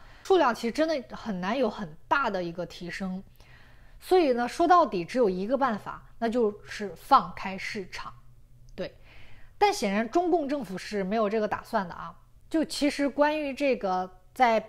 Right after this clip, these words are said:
编制内，就是体制里面增加很多很多的位置，然后去养这些闲人，其实中国古代用过很多次，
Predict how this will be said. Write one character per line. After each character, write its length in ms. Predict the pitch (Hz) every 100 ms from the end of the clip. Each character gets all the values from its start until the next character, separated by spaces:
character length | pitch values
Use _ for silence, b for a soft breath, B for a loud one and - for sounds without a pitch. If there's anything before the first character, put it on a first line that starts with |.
| -
编 240 | 320 330 330
制 160 | 311
内， 180 | 285 214
就 140 | 185
是 80 | 220 240
体 220 | - 175
制 200 | 175 294
里 100 | 180
面 240 | 170 180 -
增 180 | 240 240
加 160 | 247
很 180 | 240 185
多 140 | 214
很 140 | 220 180
多 120 | 208
的 80 | 214
位 280 | 233 269 -
置， 160 | 170
然 100 | 165
后 80 | 196
去 180 | 226 233
养 180 | 196 180
这 100 | 208
些 100 | 226
闲 300 | - 180 185
人， 160 | 175
其 100 | 185
实 60 | 226
中 160 | 269 269
国 100 | 277
古 200 | - 175
代 160 | 220
用 180 | 226 247
过 80 | 202
很 240 | - 151
多 180 | 180 214
次， 320 | 226 - 214